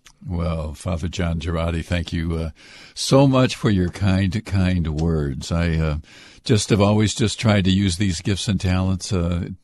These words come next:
to, uh, go back to one of my favorite scriptures, uh, John seventeen twenty-one, "So the world may believe."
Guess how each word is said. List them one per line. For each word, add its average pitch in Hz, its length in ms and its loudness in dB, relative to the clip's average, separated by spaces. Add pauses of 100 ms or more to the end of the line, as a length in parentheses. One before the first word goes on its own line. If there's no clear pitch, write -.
(120)
to, 95 340 -2
uh, 92 40 -2
go 92 160 -2
back 95 240 0
to 90 80 -4
one 92 140 0
of 87 60 2
my 87 100 0
favorite 90 380 -2
scriptures, 87 600 -6
uh, 85 200 -4 (280)
John 95 280 0
seventeen 92 640 -2
twenty-one, 85 720 -2
"So 85 200 -4
the 80 100 -4
world 78 300 -4
may 73 160 -4
believe." 65 600 -8